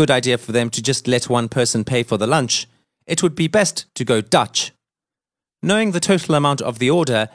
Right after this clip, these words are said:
and divide it by how many people are in the group. That would make everybody happy. That's like equal pay for equal share. There are also other ways of doing that. We can collect twenty yuan per person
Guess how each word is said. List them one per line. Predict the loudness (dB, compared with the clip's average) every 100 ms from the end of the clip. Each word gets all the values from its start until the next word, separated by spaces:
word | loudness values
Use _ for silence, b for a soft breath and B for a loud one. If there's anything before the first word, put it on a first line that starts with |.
| b
and | -4 -2
divide | 2 2 2 -2
it | 0
by | 2 2
how | 0 -2
many | -2 -6
people | -4 -2 -2 -2
are | -2
in | -2 -4
the | 0
group. | 0 0 -8 _ _ _ _ _ 0
That | 0 2
would | 0 0
make | -2 -2
everybody | -2 0 0 -2
happy. | -2 -4 -2 -6 -8 _ _ _ _ _ -2
That's | -2 2
like | 2 2 -2 -2
equal | 0 2 0
pay | 2 2 2
for | 0 0 0
equal | -4 -4 -2
share. | 2 2 0 -4 -12 _ _ _ _ 0
There | 2
are | 2 0
also | 0 2 2
other | 2 0
ways | -2 -2 -2
of | 2
doing | 2 2
that. | -2 -4 -6 -10 _ _ _ _ -4
We | 0
can | 0 2
collect | 0 0 -4
twenty | -2 0 2
yuan | 0 2 0 -2 -6
per | -4 -2
person | 2 2 2 0 -2